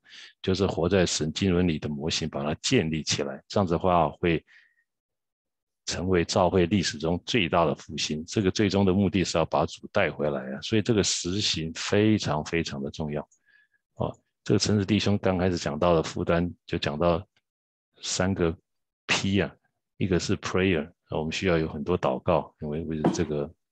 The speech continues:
这个复兴啊，渴望我们有祷告。第二个就是要 practice，要有真正的实行，因为我们只是有看到这样子的这个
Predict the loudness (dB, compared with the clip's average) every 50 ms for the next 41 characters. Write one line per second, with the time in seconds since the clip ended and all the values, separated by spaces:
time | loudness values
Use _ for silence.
0 | _ _ _ -6 -6 -4 -4 -8 -8 -6 -4 -4 -2 -2 -2 0 0 0 0 -2
1 | -4 -6 -4 -2 0 0 0 2 2 2 2 0 -2 -4 -4 -4 -2 -2 -2 -2
2 | -2 0 0 0 0 -2 -6 -20 -20 -20 -20 -20 -20 _ _ _ 4 6 6 6
3 | 6 4 2 2 0 _ _ -6 -4 -4 -4 0 2 2 2 2 _ -2 -4 -4
4 | -4 -4 -8 -12 -10 -10 -12 -12 -14 _ _ _ _ _ _ _ _ 0 2 2
5 | 2 0 -2 -6 -12 _ _ _ _ _ _ -8 -8 -6 0 2 4 4 4 4
6 | 4 4 4 2 2 2 0 0 0 -2 -2 -2 -2 -4 -6 -8 _ _ _ _
7 | _ _ _ _ _ _ -2 0 0 2 2 2 0 0 -2 -4 -2 2 2 2
8 | 2 2 0 0 2 4 4 2 2 2 2 0 0 0 -2 -4 -2 0 -2 -2
9 | -2 -4 _ _ _ _ _ _ _ _ _ _ _ _ -6 -6 -4 -2 -2 -2
10 | 0 0 -2 -4